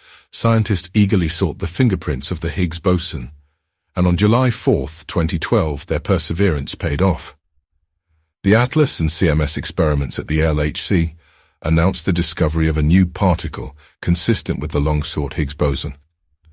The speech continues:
This groundbreaking revelation unleashed waves of excitement throughout the scientific community. The Higgs boson's discovery confirmed the existence of the Higgs field and cemented the standard model of particle physics,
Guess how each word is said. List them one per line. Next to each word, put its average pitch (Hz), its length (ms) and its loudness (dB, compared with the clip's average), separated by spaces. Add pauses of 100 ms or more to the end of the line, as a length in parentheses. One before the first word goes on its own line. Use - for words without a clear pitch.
(300)
This 80 180 -2
groundbreaking 82 680 2
revelation 80 640 2
unleashed 80 400 0
waves 85 320 0
of 82 80 -6
excitement 76 500 -4
throughout 87 380 0
the - 80 -10
scientific 73 580 -4
community. 73 580 -4 (920)
The 87 80 2
Higgs 107 260 2
boson's 85 360 0
discovery 69 680 -2 (360)
confirmed 95 360 4
the 90 120 4
existence 76 540 -2
of 65 100 -6
the 71 80 -2
Higgs 73 240 -4
field 69 440 0
and 85 140 -4
cemented 85 540 2
the 78 80 -4
standard 82 420 -2
model 78 320 0
of 67 80 -8
particle 80 400 -2
physics, - 540 -6